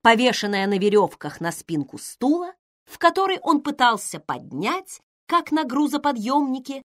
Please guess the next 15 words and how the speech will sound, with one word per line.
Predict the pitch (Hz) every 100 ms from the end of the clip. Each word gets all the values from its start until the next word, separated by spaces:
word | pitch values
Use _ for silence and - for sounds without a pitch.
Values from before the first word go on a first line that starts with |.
| _
свою | - 233 226 165
слишком | 151 - 147 160 269 294 - 294 294 269
доверчивую | 254 180 151 - - 143 135
сестру, | - 143 - - 120 107 _ _ _ _ _ _
которая | - 247 311 339 330
с | 247
беззаветной | 220 277 240 285 349 381 370 359
женской | 240 311 339 - 330
преданностью | - 285 302 294 208 190 170 - 156 156 - _
позволяла | - 196 208 220 220 170
ставить | 165 - 180 151 -
себе | 160 151
шишки | - 185 - -
и | - -
синяки, | - 117 107 - 277 370